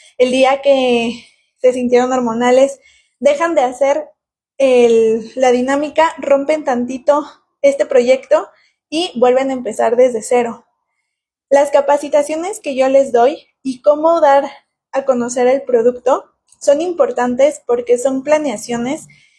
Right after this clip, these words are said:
de días atrás. Es decir, no creas que un día me levanto y digo, "Ay, hoy vamos a ver qué tal si vendemos Reviving. Ay, ¿y si ponemos esto?". No, todo está estratégicamente planeado para publicarlo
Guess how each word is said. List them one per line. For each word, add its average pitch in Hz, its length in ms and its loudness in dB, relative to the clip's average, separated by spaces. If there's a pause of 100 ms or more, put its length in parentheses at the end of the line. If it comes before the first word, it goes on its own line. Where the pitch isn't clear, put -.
(360)
de 240 500 4
días 277 400 -2
atrás. 240 540 -6 (240)
Es 269 160 2
decir, 285 280 -2
no 277 180 -2
creas 294 220 2
que 294 80 -6
un 277 80 -2
día 277 100 2
me 277 140 0
levanto 240 340 2
y 254 60 -2
digo, 240 240 2 (120)
"Ay, 339 280 0
hoy 349 40 -2
vamos 359 300 0
a 302 80 0
ver 254 160 2
qué 285 120 -4
tal 285 440 0
si 294 160 0
vendemos 240 540 0
Reviving. 220 600 -4 (340)
Ay, 349 280 -4
¿y 311 60 0
si 285 100 -4
ponemos 320 380 0
esto?". 330 340 -4 (160)
No, 247 400 0 (400)
todo 302 540 2
está 262 420 -2
estratégicamente 262 1040 -4
planeado 240 600 0 (240)
para 262 440 2
publicarlo 254 720 0